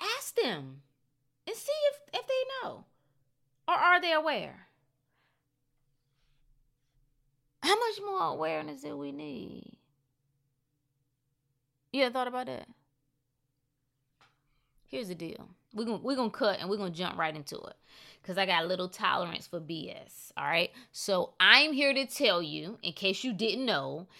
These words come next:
that Breast Cancer Awareness Month is some bullshit, all right? I'm here to tell you that all that pink that you buying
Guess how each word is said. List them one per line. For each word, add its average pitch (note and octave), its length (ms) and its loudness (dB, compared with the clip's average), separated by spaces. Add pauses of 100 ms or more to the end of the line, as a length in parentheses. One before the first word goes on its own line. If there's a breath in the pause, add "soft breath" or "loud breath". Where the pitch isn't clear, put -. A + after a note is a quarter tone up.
(160 soft breath)
that F3+ 200 6
Breast A3+ 400 6
Cancer C#4 320 4
Awareness A3+ 460 6
Month G#3 220 4
is A3 140 2
some A3 300 2
bullshit, - 800 4 (500)
all C#3+ 60 -2
right? F3 260 4 (380 soft breath)
I'm E4 380 12
here D#4+ 200 8
to D4+ 140 4
tell C#4+ 400 12
you C4+ 400 4
that D#3+ 100 6
all A#3+ 260 12
that D4+ 280 12
pink A#4+ 400 8
that B3+ 240 8
you A#3 80 0
buying F#3 500 6